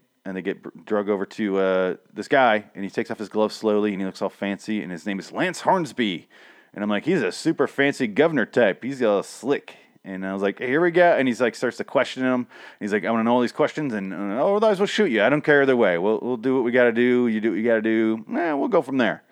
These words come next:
And how many times have we seen this in the fucking comic and the movie? I get it. It's entertaining. He, they're doing a good job keeping it different every time, no? Michonne finally starts to let him know answers, and they start to, to talk, and they decide to take him back to the stadium.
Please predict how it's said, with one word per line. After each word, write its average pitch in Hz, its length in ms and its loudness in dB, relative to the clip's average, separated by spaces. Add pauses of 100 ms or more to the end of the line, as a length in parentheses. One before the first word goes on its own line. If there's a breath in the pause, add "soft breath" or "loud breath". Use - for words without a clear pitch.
(580 soft breath)
And 160 400 -2
how 143 160 2
many 170 80 0
times 147 200 0
have 135 60 0
we 135 60 2
seen 127 160 -4
this 117 180 -2
in 98 80 -8
the 90 60 -8
fucking 92 260 -4
comic 92 320 -6
and 92 140 -6
the 87 40 -8
movie? 107 360 -4 (140)
I 107 120 -4
get 131 240 2
it. - 200 0 (120)
It's 110 160 -6
entertaining. 131 640 -2
He, 113 400 -6
they're 120 160 0
doing 147 120 2
a 147 60 2
good 127 100 -2
job 131 220 4
keeping 131 320 -2
it 92 240 -4
different 110 340 0
every 90 160 -2
time, 90 300 -4
no? 143 200 -2 (1080 soft breath)
Michonne 135 440 0
finally 127 320 2
starts 117 280 0
to 117 60 -4
let 113 140 0
him 110 80 -2
know 104 120 -2
answers, 127 560 -2
and 95 320 -6
they 95 120 -6
start 92 340 -8
to, 90 160 -14 (200)
to - 100 -20
talk, 131 420 0
and 104 100 -6
they 95 140 -6
decide 87 320 -8
to 85 60 -16
take - 160 -8
him 92 80 -8
back 90 160 -4
to 85 40 -20
the 71 60 -14
stadium. 139 480 0